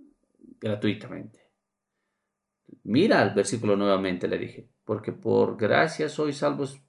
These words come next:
por medio de la fe, y esto no de vosotros, pues es don de Dios".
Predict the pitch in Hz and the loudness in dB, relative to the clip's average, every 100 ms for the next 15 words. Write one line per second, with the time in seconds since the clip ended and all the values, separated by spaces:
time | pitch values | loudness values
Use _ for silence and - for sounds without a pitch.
0 | _ _ - 113 110 113 104 123 135 139 | _ _ -2 0 0 -4 -2 0 2 2
1 | 131 123 117 113 127 120 - 110 110 123 | 2 0 -2 -2 -2 -2 -4 0 2 2
2 | 135 - 135 143 160 131 117 127 113 113 | 0 -2 -2 0 -2 -2 -2 -2 -2 -4
3 | 110 _ _ 113 104 117 110 117 123 110 | -12 _ _ -4 -2 -2 -2 -2 -2 -2
4 | 104 107 - | -4 -8 -12